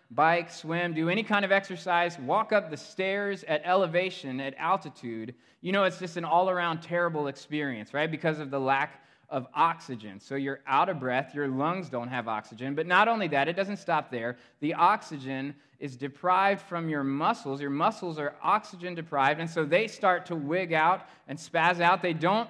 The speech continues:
respond like you expect them to. It's not good. You also know that I live in Texas.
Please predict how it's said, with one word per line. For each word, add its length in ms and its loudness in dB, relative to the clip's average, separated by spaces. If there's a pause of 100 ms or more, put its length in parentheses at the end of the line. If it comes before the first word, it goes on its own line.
(240)
respond 540 0
like 240 0
you 140 -4
expect 640 -4
them 180 -4
to. 420 -10 (1080)
It's 160 -12
not 220 -2
good. 320 -2 (1120)
You 200 2
also 480 0
know 460 -2
that 300 -4
I 400 0
live 380 -6
in 100 -12
Texas. 800 -10